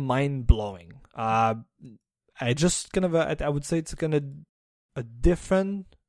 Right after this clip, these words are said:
choice of sound profile, even if Beats X, did, I already had a different sound profile than typical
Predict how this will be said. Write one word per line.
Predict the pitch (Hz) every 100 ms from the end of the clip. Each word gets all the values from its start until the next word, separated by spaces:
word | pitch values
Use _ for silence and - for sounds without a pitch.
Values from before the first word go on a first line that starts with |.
| _
choice | - 147 143 175 - -
of | - 139 135
sound | - 135 147 143
profile, | - 139 127 - 107 135 151 - - _ _ _ _
even | 151 143 160 160
if | - 151 147 - - _ 117
Beats | 120 143 - -
X, | 147 147 -
did, | 151 143 147
I | 151 180
already | 185 202 175
had | 156 147 143
a | 123
different | 117 120 139 143 131
sound | - 123 123
profile | - 131 120 120
than | 113 117
typical | 147 - 131 123 107 107